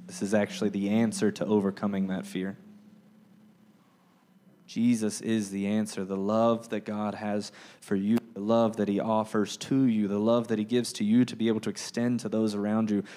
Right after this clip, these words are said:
is the only way that you can overcome that fear. If you don't know who Jesus is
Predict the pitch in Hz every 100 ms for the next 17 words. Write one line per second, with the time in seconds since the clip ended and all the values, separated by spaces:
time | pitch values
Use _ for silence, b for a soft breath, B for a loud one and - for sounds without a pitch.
0 | B 113 110 113 143 156 139 123 123 120
1 | 107 107 120 117 101 117 104 104 - 101
2 | 95 95 - - - 107 _ _ _ _
3 | _ _ - _ _ _ _ _ _ _
4 | _ _ _ _ _ _ _ _ _ _
5 | _ _ _ _ _ _ _ _ _ _
6 | b b - 123 127 151 156 127 117 104
7 | 95 92 - 92 98 101 -